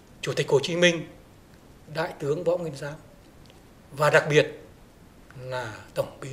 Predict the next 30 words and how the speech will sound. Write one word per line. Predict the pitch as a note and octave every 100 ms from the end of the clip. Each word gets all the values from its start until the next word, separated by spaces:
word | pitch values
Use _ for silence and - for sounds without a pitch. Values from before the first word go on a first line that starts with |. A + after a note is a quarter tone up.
| D3
thư | C#3 C3+ - - - - C#3+
Nguyễn | D#3 F#3
Phú | - -
Trọng. | C#3+ C#3+ - - - - - - - -
Đặc | D#3+ D#3
biệt | C#3 - - - - B2+
là | A#2
chân | - D#3 C#3
dung | C#3+ C#3 C3+
của | C3+ - -
Tổng | C#3+ C#3
Bí | D#3 D#3+
thư | C#3 C3+ - - - - - - -
Nguyễn | D3+ -
Phú | -
Trọng. | D#3+ C#3 - - - - -
Việc | C#3 D3+ - - - -
xuất | - - B3+ B3+
phát | A3+ A3+ D3+
mà | A#2+ A2
vẽ | F#3
những | F#3+
chân | F#3 E3+
dung | E3 D#3+
này | C3+ A#2 - - - - - - - - - - - -
là | C#3 A#2
do | D#3+
tôi | D#3 C#3+
tình | D3 B2
yêu, | A#2+ D#3+ E3